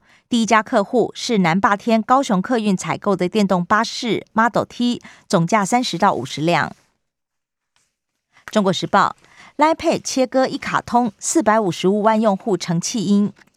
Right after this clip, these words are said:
目前暂时保留窗口连结。国际新闻，联合报报道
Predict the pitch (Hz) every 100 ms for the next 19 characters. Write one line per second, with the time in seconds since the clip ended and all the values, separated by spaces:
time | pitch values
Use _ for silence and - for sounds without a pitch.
0 | - - 247 226 190 190 294 226 - 190
1 | 160 147 156 - 214 220 156 143 156 -
2 | 156 151 156 - _ _ _ _ _ _
3 | _ _ _ _ _ _ _ _ _ _
4 | _ _ - - 226 214 233 240 226 165
5 | 151 175 180 190 202 202 180 104